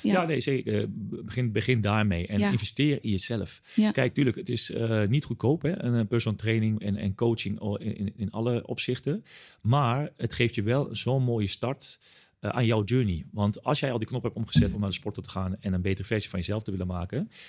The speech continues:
Speaker 2: dan is begeleiding daarin ook essentieel
Speaker 1: Ja.
Speaker 2: om je doelen te gaan bereiken of in iemand dat leuk te gaan blijven vinden.
Speaker 1: Ja, ja.
Speaker 2: Dus, eh, ik zie dit ook echt als een, eh, investering.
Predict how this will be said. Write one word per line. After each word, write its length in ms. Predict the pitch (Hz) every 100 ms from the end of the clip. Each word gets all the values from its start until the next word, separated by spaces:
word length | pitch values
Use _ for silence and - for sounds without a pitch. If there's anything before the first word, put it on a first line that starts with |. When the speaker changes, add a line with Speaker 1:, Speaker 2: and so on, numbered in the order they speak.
| - -
Speaker 2:
dan 420 | 101 107 110 110 -
is 300 | - 113 -
begeleiding 580 | 110 110 107 117 123 117
daarin 300 | 101 101 101
ook 180 | 104 101
essentieel 640 | - 110 101 - 95 85 - -
Speaker 1:
Ja. 180 | 233 208
Speaker 2:
om 120 | 123
je 60 | 117
doelen 200 | 120 113
te 80 | 110
gaan 160 | 107
bereiken 580 | 104 98 104 113 143 156
of 100 | -
in 40 | 143
iemand 160 | 127 135
dat 140 | 123
leuk 240 | 139 180
te 80 | -
gaan 140 | 113 95
blijven 260 | 85 85
vinden. 220 | - 240
Speaker 1:
Ja, 160 | 226 196 - -
ja. 220 | 254 226 240
Speaker 2:
Dus, 400 | 117 113 - -
eh, 280 | 190 110 101 -
ik 120 | 123
zie 120 | 139
dit 120 | 131
ook 140 | 135 -
echt 200 | 135 -
als 180 | 120 127
een, 280 | 113 110 -
eh, 120 | 107 101
investering. 680 | 135 - 139 165 143 95